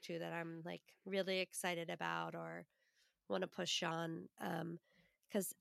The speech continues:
I feel like that's kind of one of the hardest things in small business, and maybe just sewing in general, is, like,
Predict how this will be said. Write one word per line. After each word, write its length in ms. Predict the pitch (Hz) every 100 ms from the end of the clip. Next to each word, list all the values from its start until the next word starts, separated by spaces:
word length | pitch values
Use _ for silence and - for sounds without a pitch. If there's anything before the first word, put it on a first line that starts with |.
| -
I 60 |
feel 200 | 185 262
like 140 | 277 202
that's 280 | 185 208 -
kind 180 | 185
of 120 | 170 165
one 120 | 165
of 120 | 156
the 100 | 165
hardest 840 | - - 170 175 170 - - - - _ _ _ -
things 580 | 185 165 165 170 - - -
in 120 | 196
small 300 | - 190 170
business, 600 | 170 165 170 170 - - _ _
and 80 | 233
maybe 220 | 254 294
just 400 | 233 190 - - - - _ _ _ _
sewing 380 | - 208 175 165
in 80 | 160
general, 400 | 175 180 165 160
is, 160 | 156
like, 240 | 170 165